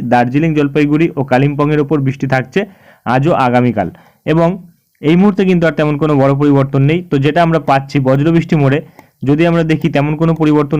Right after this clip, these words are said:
কিছু ঘটলো কি না, তো আমরা যেটা লক্ষ্য করতে পারছি, এপাশে আমাদের, আহ, দক্ষিণবঙ্গের ওপর কিন্তু আঠারো তারিখ আজ দুপুরবেলার দিকে যেটা লক্ষ্য করা যাচ্ছে,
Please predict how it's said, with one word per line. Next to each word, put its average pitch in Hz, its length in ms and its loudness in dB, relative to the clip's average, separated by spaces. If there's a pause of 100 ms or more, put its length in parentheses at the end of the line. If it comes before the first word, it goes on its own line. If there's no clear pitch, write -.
কিছু 143 220 -2
ঘটলো 127 380 0
কি 143 160 -2
না, 131 100 2 (160)
তো - 100 -6
আমরা 143 240 2
যেটা 139 200 0 (140)
লক্ষ্য 135 220 -2
করতে 170 240 -2
পারছি, 135 300 -2 (480)
এপাশে 165 400 0 (220)
আমাদের, 156 360 2
আহ, - 480 -4 (100)
দক্ষিণবঙ্গের 190 520 0
ওপর 185 220 0
কিন্তু 160 340 0
আঠারো 120 280 0
তারিখ 147 320 0
আজ 135 200 2
দুপুরবেলার 160 580 0
দিকে 147 260 0 (440)
যেটা 143 200 2
লক্ষ্য 165 260 0
করা 170 180 2
যাচ্ছে, 143 260 0